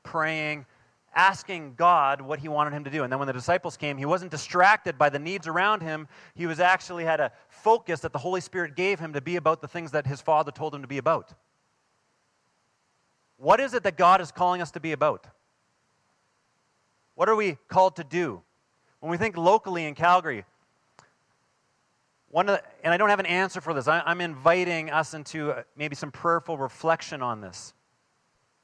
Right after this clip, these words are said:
There's lots of good things to do in our city.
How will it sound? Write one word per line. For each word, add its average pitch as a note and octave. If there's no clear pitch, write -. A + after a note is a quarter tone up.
There's D3
lots G#3
of F3
good F#3
things F#3
to E3
do E3+
in D#3
our D3+
city. B2